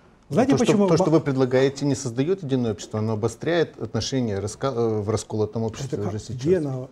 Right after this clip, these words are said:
Speaker 1: э, раскалывает?
Speaker 2: Ну, наше общество
Speaker 1: Вы,
Speaker 2: расколото
Speaker 1: вы полаг-,
Speaker 2: по этому вопросу.
Speaker 1: конечно, расколото. А почему расколото? Потому что не принимается еди-,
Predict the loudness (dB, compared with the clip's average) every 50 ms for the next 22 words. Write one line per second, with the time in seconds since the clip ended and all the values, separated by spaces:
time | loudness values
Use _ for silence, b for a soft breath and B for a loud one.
0 | -14 -14 -12 -12 -12 -12 -10 -8 -8 -8 -8 -6 -6 -4 -4 -4 -4 -4 -2 -2
1 | -2 -2 -4 -4 -4 -6 -6 -8 -6 -2 0 4 4 4 4 4 2 4 4 4
2 | 4 4 4 4 4 2 2 2 0 0 0 0 0 0 0 0 0 0 2 2
3 | 0 0 0 -2 -2 -2 -2 -2 -2 2 2 2 2 2 0 -2 -4 -4 -6 -4
4 | -2 -2 -2 -2 -4 -4 -4 -4 -4 -6 -6 -4 -4 -2 -2 -4 -4 -4 -4 -2
5 | -2 -2 -2 -2 -2 -2 -2 -2 -2 -4 -4 -4 -4 -4 -4 -4 -6 -8 -10